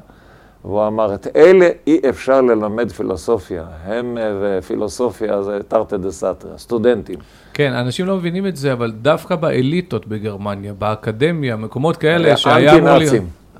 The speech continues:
Speaker 2: היה?
Speaker 1: אנטי-הנאצים. הם היה שם הפילוסופים הגדולים, ב-,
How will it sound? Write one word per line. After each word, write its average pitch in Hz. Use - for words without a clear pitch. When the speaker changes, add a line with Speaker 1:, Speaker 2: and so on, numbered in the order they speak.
Speaker 2:
היה? 107
Speaker 1:
אנטי-הנאצים. 160
הם 110
היה 127
שם 139
הפילוסופים 127
הגדולים, 120
ב-, 101